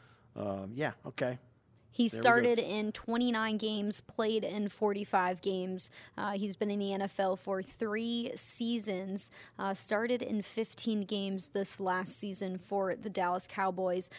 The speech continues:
Speaker 2: Uh, the Bills are addressing, we're already seeing, according to reports,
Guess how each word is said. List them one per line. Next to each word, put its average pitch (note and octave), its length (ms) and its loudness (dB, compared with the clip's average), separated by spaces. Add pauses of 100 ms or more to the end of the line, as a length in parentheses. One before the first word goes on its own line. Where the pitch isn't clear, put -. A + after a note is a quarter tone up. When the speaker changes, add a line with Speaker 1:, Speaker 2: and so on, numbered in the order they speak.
(200)
Speaker 2:
Uh, - 160 -2
the F#3+ 120 -2
Bills A#3 360 8
are G#3 240 2
addressing, G3+ 640 0
we're F#3 160 -2
already G3+ 300 0
seeing, A#3 420 0
according G#3 400 0
to G#3 140 -2
reports, G3+ 520 0